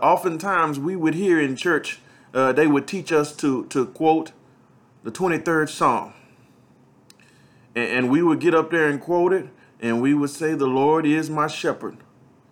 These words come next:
I shall not want. He leads me down the pathways of righteousness, righteousness for his name's sake. He restoreth my soul.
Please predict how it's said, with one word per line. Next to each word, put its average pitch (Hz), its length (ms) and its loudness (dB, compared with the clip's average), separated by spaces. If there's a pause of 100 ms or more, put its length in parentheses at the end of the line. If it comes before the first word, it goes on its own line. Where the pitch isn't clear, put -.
(420)
I 117 140 -2
shall 175 320 0
not 156 220 0
want. 139 380 -2 (840)
He 151 140 -4
leads 175 240 -2
me 185 100 -2
down 156 300 2
the 151 60 -4
pathways 160 760 -2 (380)
of 120 120 -8
righteousness, 143 680 -2
righteousness 151 520 -2
for 139 100 -8
his 131 180 -4
name's 143 360 -2
sake. 127 200 -2
He 175 80 -6
restoreth 160 460 -2
my 156 160 0
soul. 143 420 -4